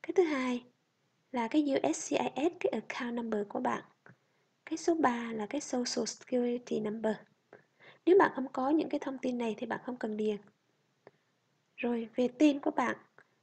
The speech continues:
đây là họ, đây là tên, và đây là tên lót. Cái phần này, nếu bạn có tên khác thì bạn điền vào đây. Cái này là cái thành phố nơi sinh của bạn. Câu bảy này là đất nước mà bạn sinh ra.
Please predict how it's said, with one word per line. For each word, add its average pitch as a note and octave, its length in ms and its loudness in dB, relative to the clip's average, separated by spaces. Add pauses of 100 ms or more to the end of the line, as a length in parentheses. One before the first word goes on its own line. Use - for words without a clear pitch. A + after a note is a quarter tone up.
đây B3+ 140 0
là B3 120 -2
họ, - 520 -2 (680)
đây B3+ 120 0
là A#3+ 100 0
tên, C4+ 420 2 (300)
và A3 120 -6
đây A3+ 140 -4
là G#3+ 120 -2
tên A#3+ 260 -6
lót. D4 220 2 (1800)
Cái F#4 180 4
phần B3 220 -2
này, A3+ 260 -4 (260)
nếu E4+ 120 10
bạn - 220 6
có B3+ 140 -4
tên C#4 240 0
khác D4 340 -2
thì C4 80 -4
bạn A#3 200 -4
điền G#3 200 -4
vào G#3 120 -6
đây. A3 220 -6 (2250)
Cái D#4+ 140 4
này B3 260 4
là A3 120 -2
cái A#3+ 200 -4
thành A#3 200 -2
phố A#3 280 -2
nơi C#4+ 180 6
sinh A#3 280 -2
của B3 120 0
bạn. A#3 240 0 (1800)
Câu D#4 120 0
bảy C#4 200 0
này C4 240 0
là A3 120 -4
đất D4+ 220 0
nước F#4 240 4
mà A3+ 100 -2
bạn G#3+ 220 -6
sinh C4 200 -4
ra. B3+ 340 -2